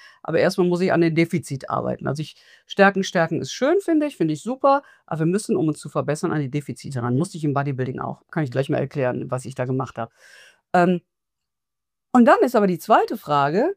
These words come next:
„Okay, jetzt will ich mich aber mit diesem Fehler beschäftigen. Aber wie beschäftige ich mich damit?“ Und da ist teilweise Kreativität ein Riesenthema, ein gutes Thema, zu sagen, „Wie will ich denn damit umgehen? Will ich ein großes F dran machen und Strich? Oder will ich vielleicht sagen, weißt du was?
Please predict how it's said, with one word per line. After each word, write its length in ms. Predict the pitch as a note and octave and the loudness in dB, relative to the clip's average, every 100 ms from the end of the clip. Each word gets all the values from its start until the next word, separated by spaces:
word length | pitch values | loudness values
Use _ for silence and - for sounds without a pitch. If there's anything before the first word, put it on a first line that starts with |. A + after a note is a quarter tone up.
| - | -6
„Okay, 320 | A3+ F4 A3+ | -2 0 2
jetzt 200 | F#3+ G3 | 0 2
will 100 | D4+ | 2
ich 140 | F#4+ | 2
mich 140 | A#3 G3 | 2 2
aber 140 | E3+ | 2
mit 140 | D#3+ D#3 | 0 -2
diesem 260 | C#3+ C3 - _ | -4 -6 -8 _
Fehler 340 | - E3+ D3+ | 0 2 4
beschäftigen. 480 | C#3 C3+ C#3+ C#3 F#3+ | 0 -4 -4 0 0
Aber 120 | E3+ | 0
wie 280 | F#3+ C#4 F#4 | -2 -4 -2
beschäftige 540 | - G3 - B2+ C3+ B2+ | -2 -4 -6 -8 -10 -12
ich 100 | B2+ | -12
mich 160 | C3 | -14
damit?“ 340 | - - - - _ _ _ _ | -10 -10 -10 -14 _ _ _ _
Und 160 | - G3+ | -4 2
da 60 | C#3+ | 2
ist 200 | E3+ - | 0 -6
teilweise 340 | D3 C3 C3+ | -6 -6 -8
Kreativität 720 | - F3 C3+ C3+ C3 A#3 C#4+ | -6 -6 -6 -8 -8 -6 -6
ein 100 | - | -6
Riesenthema, 680 | C#3 A#3+ E4 G4+ - F4 E4+ | -4 -2 -2 -2 -2 -2 0
ein 80 | F3+ | -2
gutes 340 | C#3 C3+ D3 | -2 -6 -8
Thema, 300 | - C3+ D#3+ | -6 -4 -4
zu 140 | F#3+ A3 | -4 -4
sagen, 420 | C#3+ C3 D#3+ B3+ _ _ - | 0 0 0 -2 _ _ -2
„Wie 140 | A3+ | 0
will 100 | A#3 | 2
ich 80 | G3 | 2
denn 80 | F3+ | 0
damit 240 | C#3+ C3+ | 0 -2
umgehen? 340 | E4 D#4+ C#3 - _ | 0 2 0 -4 _
Will 100 | A#3 | 0
ich 80 | A#3 | 4
ein 60 | G#3 | 4
großes 320 | F3+ F3 D#3+ | 4 -2 -4
F 200 | - D3+ | -4 -4
dran 180 | - G3 | 0 2
machen 220 | G3 F#3+ | 4 2
und 160 | D3 D3+ | 0 0
Strich? 520 | - C3+ D#3+ G#4+ - _ - - - | -2 -2 0 0 -4 _ -20 -4 2
Oder 240 | F3+ D#3+ | 2 2
will 80 | D#3+ | -2
ich 100 | E3+ | -2
vielleicht 300 | E3 C#3+ D3+ | -2 -2 -2
sagen, 280 | D3 C3+ C#3 | -2 0 0
weißt 180 | C3+ - | -4 -2
du 60 | C3+ | 0
was? 280 | C#4 - | 0 -2